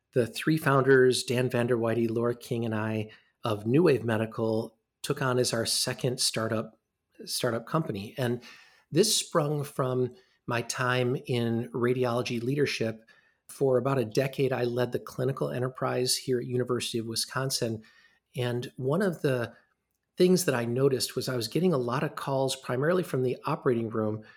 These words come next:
from irate surgeons who were telling me that patients that had breast cancer and they were having it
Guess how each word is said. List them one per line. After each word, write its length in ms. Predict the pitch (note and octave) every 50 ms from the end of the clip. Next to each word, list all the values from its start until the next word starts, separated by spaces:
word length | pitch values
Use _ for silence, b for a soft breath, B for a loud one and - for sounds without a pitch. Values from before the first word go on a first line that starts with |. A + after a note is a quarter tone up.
| B B B
from 260 | - - B2+ A#2+ A#2+ - A#2+
irate 400 | A#2+ A#2 A2 A#2+ C3+ E3 - -
surgeons 560 | - - - E3 D#3+ D3 B2+ A#2 A#2 A#2 A#2
who 140 | - - B2+
were 80 | A#2
telling 420 | - - - D#3+ E3 F3 E3 D#3 C#3
me 220 | C3+ C3 B2+ A#2+ A2+
that 260 | B2+ A2+ A2+ A2+ - b b b b b b b b _ _
patients 560 | - D#3 F#3 F#3 - - F#3 F3+ F#3 - - -
that 160 | D3 C#3 C#3
had 440 | C3+ - C#3+ C3 B2 A#2 A2 - -
breast 320 | C3 C#3 E3+ F3 - -
cancer 640 | - - A#2+ A2 G#2 G#2+ - - G#2+ G2+ G#2 A2 b b b b b b b b b b _ _ _ -
and 300 | C3 B2+ B2 B2 C3 C#3+
they 100 | C3+ C3+
were 120 | C3 C3
having 440 | - - D3 C#3+ C#3 D3+ C#3+ C#3+ D3 - -
it 120 | C3 A#2+